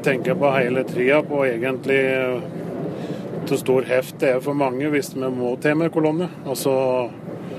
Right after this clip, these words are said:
og så det at, eh, håper jeg at de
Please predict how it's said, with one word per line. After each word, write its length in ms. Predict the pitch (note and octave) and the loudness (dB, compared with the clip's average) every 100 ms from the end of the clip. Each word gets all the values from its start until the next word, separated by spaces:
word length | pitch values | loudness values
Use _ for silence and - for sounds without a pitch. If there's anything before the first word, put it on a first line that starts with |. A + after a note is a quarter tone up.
| - - - - - - - - - - | -12 -12 -12 -12 -12 -12 -12 -12 -12 0
og 120 | D#3 C#3+ | 2 4
så 160 | E3 D#3 D#3 | 6 6 6
det 160 | D3 C#3+ | 4 2
at, 240 | C#3+ - | 2 2
eh, 840 | D#3+ D#3 C#3+ C#3 A#2+ - - - - | 4 4 2 -2 -2 -2 -2 -2 0
håper 300 | C#3 D#3 D3+ | 2 4 4
jeg 80 | C#3+ | 4
at 180 | D3+ | 4
de 100 | D#3+ | 4